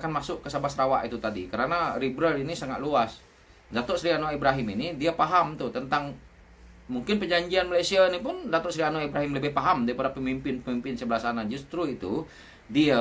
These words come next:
cuba untuk tidak mempolak perandakan Malaysia ini. Itu yang saya nampak di situ. Kepemimpinan dia ada di situ.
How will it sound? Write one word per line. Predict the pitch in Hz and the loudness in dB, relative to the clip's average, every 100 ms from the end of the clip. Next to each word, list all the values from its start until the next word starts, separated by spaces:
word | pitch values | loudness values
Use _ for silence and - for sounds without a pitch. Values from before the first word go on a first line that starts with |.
| 143 | 2
cuba | 156 120 92 98 143 | 0 -2 0 0 0
untuk | 127 131 151 147 - - - - - | -2 -2 0 -2 -4 -20 -20 -12 -4
tidak | 131 139 123 117 | 2 4 4 0
mempolak | 123 131 127 127 - | -4 2 2 2 2
perandakan | 123 131 131 123 120 | 2 2 0 0 -2
Malaysia | 117 117 131 117 | -2 -2 0 2
ini. | 101 101 98 - - - - 131 | 0 -2 -10 -16 -20 -20 -12 -8
Itu | 135 208 | -2 4
yang | 165 147 | 4 2
saya | 135 | 0
nampak | 127 131 123 - | 0 2 0 0
di | 117 | -6
situ. | 113 113 | -6 -4
Kepemimpinan | 120 135 143 156 165 | -4 -2 0 2 2
dia | 156 196 - | 2 2 4
ada | 143 175 151 | 4 4 2
di | 135 | 0
situ. | 131 - 104 | -8 -6 -8